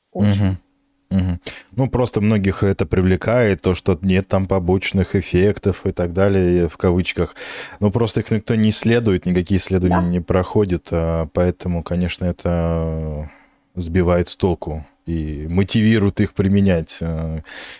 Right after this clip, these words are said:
Speaker 2: конечно, с этим нужно быть, м, предельно осторожным, с бадами. Итак, да, и с травками. Потому что травы,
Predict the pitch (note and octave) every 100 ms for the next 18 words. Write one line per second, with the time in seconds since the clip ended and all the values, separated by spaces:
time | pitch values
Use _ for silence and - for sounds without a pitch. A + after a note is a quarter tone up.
0 | _ - E2+ G2+ - F2+ F#2 - F2+ F2+
1 | E2+ E2+ E2+ E2 - E2+ F2+ E2+ E2+ -
2 | F2+ E2 E2 D#2+ D#2 - E2+ E2 D#2+ D#2+
3 | D#2 E2 G#2+ A2 G#2 E2+ - - - -
4 | _ _ _ _ _ _ - A#2+ C3+ G#2+
5 | A2 A#2+ - G2+ F#2+ - F#2 F#2 F#2+ -
6 | - - - G2+ G2 F#2+ F#2 - A2 C#3+
7 | C3+ C3+